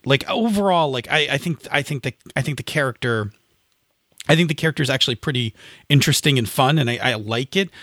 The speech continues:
but it, it's the voice. Like, I, I, and I know, like, I think you like doing it 'cause you look like you're having fun doing it, but, like, the voice is really kinda jarring, and it's kind of throwing me off, and it's throwing Chris off as well. Is there, like,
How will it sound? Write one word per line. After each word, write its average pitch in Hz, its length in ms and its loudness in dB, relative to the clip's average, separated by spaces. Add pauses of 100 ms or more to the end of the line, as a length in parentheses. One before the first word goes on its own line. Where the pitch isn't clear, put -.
(200)
but 156 120 2
it, 156 260 0
it's - 220 -2
the 156 100 2
voice. 110 640 -4
Like, 127 260 -4 (480)
I, 156 100 2
I, 160 140 0
and 165 240 2
I 165 60 4
know, 180 300 4
like, 160 200 0 (180)
I 139 80 0
think 170 240 0
you 180 100 2
like 160 280 2
doing 156 320 2
it 147 180 -2
'cause 123 380 -4
you 123 80 -8
look 139 160 -2
like 151 140 -2
you're 135 100 2
having 127 160 0
fun 139 220 -2
doing 127 200 0
it, 117 80 -4
but, 123 160 -4
like, 127 220 -4
the 143 100 -2
voice 156 320 2
is 135 100 -2
really 135 200 0
kinda 131 160 -4
jarring, 117 520 2
and 113 80 2
it's 104 140 -4
kind 139 160 0
of 117 80 0
throwing 160 400 6
me 135 120 2
off, 120 280 0
and 117 80 0
it's 110 160 -2
throwing 147 300 2
Chris - 280 -2
off 110 220 0
as 104 140 -4
well. 98 320 -4 (1000)
Is 170 140 -2
there, 165 260 6 (380)
like, - 240 2